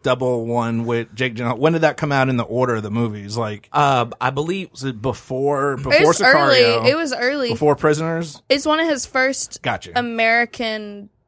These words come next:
Speaker 3: movies.
Speaker 1: Gotcha.
Speaker 3: 'Cause it go-, the list is, it's really similar to his list that he, he actually said it.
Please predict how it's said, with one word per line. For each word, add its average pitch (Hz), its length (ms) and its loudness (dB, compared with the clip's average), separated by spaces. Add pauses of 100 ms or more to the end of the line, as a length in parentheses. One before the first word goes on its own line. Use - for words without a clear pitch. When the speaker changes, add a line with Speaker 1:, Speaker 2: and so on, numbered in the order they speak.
(120)
Speaker 3:
movies. 202 560 -8
Speaker 1:
Gotcha. 90 420 -14
Speaker 3:
'Cause 226 200 0
it 226 180 0
go-, 247 100 2 (380)
the 226 280 -2
list 247 520 2
is, 214 300 -2 (240)
it's 226 320 -6
really 240 440 -2
similar 226 460 -4
to 202 220 -6
his 202 460 -6 (100)
list 214 260 -8
that 196 80 -10
he, 185 200 -14 (220)
he 190 320 -14
actually 196 320 -12
said 202 180 -6
it. 190 80 -16